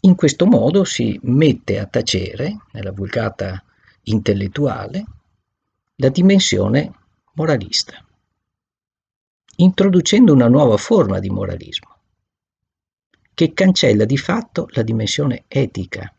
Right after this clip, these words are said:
che ci va, fa vivere costantemente, anche nella persona più proba, in una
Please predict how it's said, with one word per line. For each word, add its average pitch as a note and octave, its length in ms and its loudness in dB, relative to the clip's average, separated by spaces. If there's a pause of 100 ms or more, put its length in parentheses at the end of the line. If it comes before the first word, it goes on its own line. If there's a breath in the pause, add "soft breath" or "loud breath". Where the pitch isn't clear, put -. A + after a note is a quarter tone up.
(680 loud breath)
che D#3 140 0
ci F#3 160 0
va, F3+ 160 2
fa C3+ 320 -4
vivere A2+ 420 0 (460)
costantemente, A#2+ 1120 -2 (600)
anche A#3 380 2
nella A#2+ 260 4
persona C#3 560 -2
più - 380 -8
proba, G2 680 -4 (2750 soft breath)
in F3 200 2
una D3+ 460 4